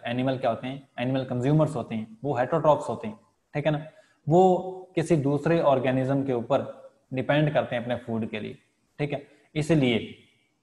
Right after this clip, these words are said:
जो source होता है animal का, ठीक है, External source होता है food का,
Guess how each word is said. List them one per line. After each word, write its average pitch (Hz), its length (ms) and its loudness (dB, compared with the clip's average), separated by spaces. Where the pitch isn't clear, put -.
जो 139 240 2
source 170 240 4
होता 117 220 0
है - 220 -6
animal 120 340 -2
का, 127 460 -2
ठीक 151 140 -2
है, - 320 -8
External 156 480 2
source 127 260 0
होता 120 200 -4
है 120 80 -2
food 110 260 -4
का, 113 80 -10